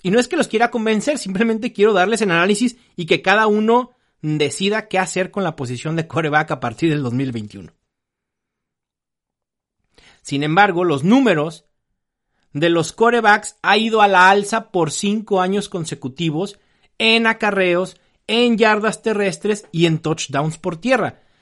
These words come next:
Es decir, no es una tendencia en fantasy, sino que es una tendencia en la N F L.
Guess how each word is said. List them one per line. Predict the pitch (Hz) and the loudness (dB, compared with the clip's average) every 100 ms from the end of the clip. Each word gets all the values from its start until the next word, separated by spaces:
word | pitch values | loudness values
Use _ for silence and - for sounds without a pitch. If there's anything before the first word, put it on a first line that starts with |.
| _ _ - | _ _ -6
Es | 196 | -2
decir, | 254 262 240 - | 2 2 0 -6
no | 175 190 247 | -2 2 4
es | 285 277 | 4 2
una | 277 285 | -2 0
tendencia | 202 185 220 233 269 | -2 0 0 0 -2
en | 220 | -2
fantasy, | 214 214 240 226 | -2 -4 -4 -4
sino | 175 180 170 | -2 -4 -2
que | |
es | 208 | -4
una | 269 254 | -2 0
tendencia | 196 175 170 262 269 214 | 0 0 4 4 2 0
en | 160 | 2
la | 151 | 2
N | 151 147 | 2 -2
F | - 123 | -4 -8
L. | 101 85 | -8 -16